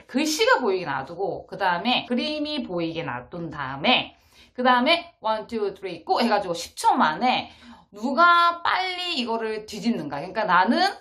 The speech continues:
무조건 글자가 있는 것으로 뒤집을게. 너는 무조건 그림이 있는 것으로 뒤집어." 그래서 마-, 나중에 십 초가 지난 다음에 누가 더 많이 뒤집었는지 그 승자를 가리는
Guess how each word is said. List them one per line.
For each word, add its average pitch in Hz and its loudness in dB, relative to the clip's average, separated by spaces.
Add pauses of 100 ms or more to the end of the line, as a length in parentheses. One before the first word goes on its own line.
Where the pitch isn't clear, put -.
(280)
무조건 269 -6
글자가 247 2
있는 208 -4
것으로 165 -6 (240)
뒤집을게. 151 -8 (280)
너는 220 4
무조건 349 -2
그림이 247 2
있는 170 -6
것으로 147 -10
뒤집어." - -16
그래서 220 0 (280)
마-, 180 0
나중에 175 0
십 - -10
초가 453 2
지난 175 -6
다음에 170 -2 (260)
누가 320 -2 (180)
더 403 8
많이 262 4
뒤집었는지 156 -8 (1080)
그 226 2
승자를 262 -2
가리는 - -20